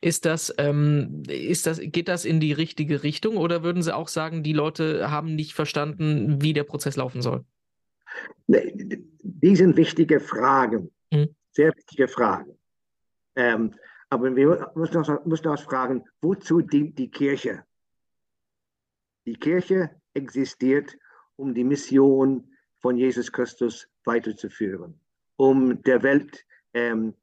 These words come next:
Speaker 2: Fri-, F-, Freude, Versöhnung, Vergebnis anzubieten. Die Kirche existiert nicht, um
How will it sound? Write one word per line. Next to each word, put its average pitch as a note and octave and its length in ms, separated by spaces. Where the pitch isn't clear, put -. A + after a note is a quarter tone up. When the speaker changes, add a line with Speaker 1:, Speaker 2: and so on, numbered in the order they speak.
Speaker 2:
Fri-, C#3+ 400
F-, B2 320
Freude, C#3 1120
Versöhnung, C#3 1160
Vergebnis C3+ 800
anzubieten. A#2 920
Die A#2+ 60
Kirche F3+ 400
existiert C3+ 640
nicht, C#3 580
um C3 540